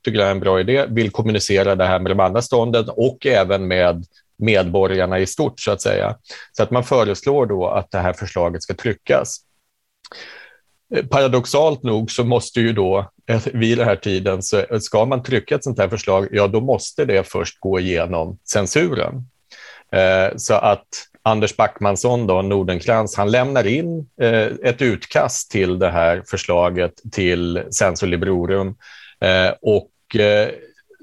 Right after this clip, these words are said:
och han vet inte riktigt hur han ska hantera det här i det läget, så att han vänder sig till sina överordnade som är kanslikollegium.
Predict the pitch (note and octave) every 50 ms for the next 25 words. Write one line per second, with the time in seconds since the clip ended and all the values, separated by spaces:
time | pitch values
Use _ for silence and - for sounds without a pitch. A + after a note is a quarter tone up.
0 | A#3+ _ - A#2+ A2+ G2+ A#2 B2 C3+ C#3 D3 D3 D3+ D3+ C#3+ - D#3 B2 A2 B2
1 | A#2 A#2+ G#2 - - A2 - - A2 G#2+ G#2 G2 F#2 G#2+ G2+ G2+ G#2 G2+ - -
2 | - G#2+ G2 G2 G2 G2 F#2+ F#2+ F#2+ G2 G2 - - - G#2 A2+ G#2+ - - C#3
3 | D3 D3 C#3 C3+ B2+ A#2 G2 F#2+ G2 G2 G2 F#2+ F#2 F#2 F#2 F#2+ F2+ F2+ F2+ F#2+
4 | F#2 - G#2 G2+ - - B2 B2+ C3 B2+ A2 G2+ G2 G2 F#2+ G2 - - G2 -
5 | A2 - - G#2 G2 F#2 A2 A#2 G2 F#2 F#2 G#2 A#2+ C#3+ D3 C3 C3 B2+ G#2 E2+
6 | E2 F2+ F2+ - - F#2 F2 E2+ E2+ E2+ E2 - - G2 F#2+ - - G#2 F#2+ -
7 | - G#2+ A2 B2+ B2 A#2 G#2 G2 F2+ F#2+ B2+ B2+